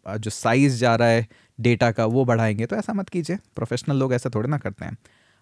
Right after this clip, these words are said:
अ, अब इसको कॉपी पेस्ट करेंगे थोड़ा सा, क्योंकि यहाँ पे मैं नहीं चाहता कोई मिस्टेक हो। तो ये सब्सक्राइबर काउंट है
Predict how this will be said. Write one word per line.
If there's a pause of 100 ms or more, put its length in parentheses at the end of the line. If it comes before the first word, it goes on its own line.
अ,
अब
इसको
कॉपी
पेस्ट
करेंगे
थोड़ा
सा, (140)
क्योंकि (180)
यहाँ
पे
मैं
नहीं
चाहता
कोई
मिस्टेक
हो। (520)
तो
ये
सब्सक्राइबर
काउंट
है